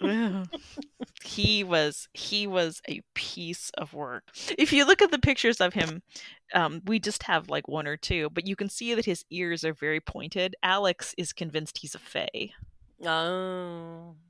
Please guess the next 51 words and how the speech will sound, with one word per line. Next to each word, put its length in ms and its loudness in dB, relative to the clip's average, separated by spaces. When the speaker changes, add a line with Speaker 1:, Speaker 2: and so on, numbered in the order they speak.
Speaker 2:
Hmm. 480 -16
In 100 0
which 160 2
case 160 2
he 120 2
had 160 2
totally 340 -2
different 260 -8
morals 500 0
than 320 -2
we 120 -6
do, 220 -4
and, 200 -8
and 160 -2
it 120 -8
was, 160 -6
he 100 -6
was 160 -12
being 200 -4
just 240 -8
fine. 500 -4
I 60 -8
mean, 340 -6
the 80 -4
fairies 380 2
are 140 -10
amoral, 600 4
not 220 2
immoral. 680 0
Uh, 40 -6
it's 220 -10
a 40 -4
Speaker 1:
The, 60 6
Speaker 2:
whole 100 -2
Speaker 1:
the 100 -10
Speaker 2:
different 200 8
si- 80 4
Speaker 1:
pointed 280 6
ears 240 4
have 160 4
come 200 -2
down. 460 -4
Uh, 180 4
a 40 0
bunch 300 2
of 80 -2
us 120 0
have 280 4
them. 160 -6
Not, 280 8
not, 280 4